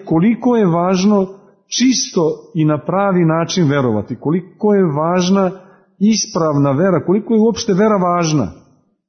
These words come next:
Bez vere u Hrista, ispravne vere,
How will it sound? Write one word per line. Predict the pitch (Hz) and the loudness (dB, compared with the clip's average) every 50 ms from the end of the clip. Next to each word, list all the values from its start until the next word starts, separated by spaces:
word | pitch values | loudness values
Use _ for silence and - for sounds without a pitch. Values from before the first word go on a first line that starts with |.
| _ _ _ _ _ _ _ _ _ _ _ - 120 123 | _ _ _ _ _ _ _ _ _ _ _ -12 -4 -2
Bez | 170 180 151 127 120 | 0 0 0 0 -2
vere | 127 139 165 175 165 147 151 190 220 202 - - - _ _ - | 0 0 0 0 0 0 0 0 -2 -4 -8 -14 -20 _ _ -4
u | 139 127 | -2 -2
Hrista, | 117 - - 170 220 233 214 - - - 190 135 98 - - - _ _ _ _ _ _ _ _ | -2 -2 0 2 2 2 2 0 -2 -4 -4 -4 -4 -6 -12 -20 _ _ _ _ _ _ _ _
ispravne | - 220 233 214 - - - 180 165 160 160 156 | 0 0 2 2 0 -4 -2 -2 0 2 0 0
vere, | 147 156 190 196 190 180 156 - - | 2 2 2 2 2 0 -2 -4 -8